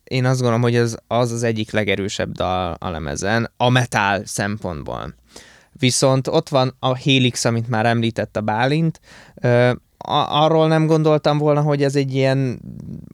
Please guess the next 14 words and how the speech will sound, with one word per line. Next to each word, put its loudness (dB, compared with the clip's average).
nagyobb 4
sikernek 2
fog... -2
Nem 6
gondoltam 6
volna, 6
hogy 6
utálni 4
fogják, 2
csak -6
nem 2
arra 4
számítottam, 0
vagy, 2